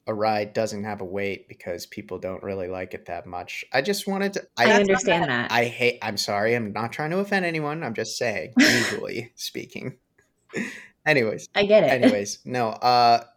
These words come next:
Speaker 2: <laughs>
Speaker 1: yeah, uh, I, look, to each their own, okay?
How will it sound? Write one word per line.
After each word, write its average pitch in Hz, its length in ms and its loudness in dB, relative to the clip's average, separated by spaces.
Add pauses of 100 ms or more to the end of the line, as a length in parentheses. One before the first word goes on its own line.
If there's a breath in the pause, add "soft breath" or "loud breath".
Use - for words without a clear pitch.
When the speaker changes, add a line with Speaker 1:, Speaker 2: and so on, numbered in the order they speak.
(120)
Speaker 2:
<laughs> - 600 -12
Speaker 1:
yeah, 95 320 -4 (200)
uh, 110 420 0
I, 113 260 0
look, 107 260 -2 (420)
to - 120 -10
each 117 260 -10
their 110 180 -4
own, - 200 -10 (220)
okay? 117 420 0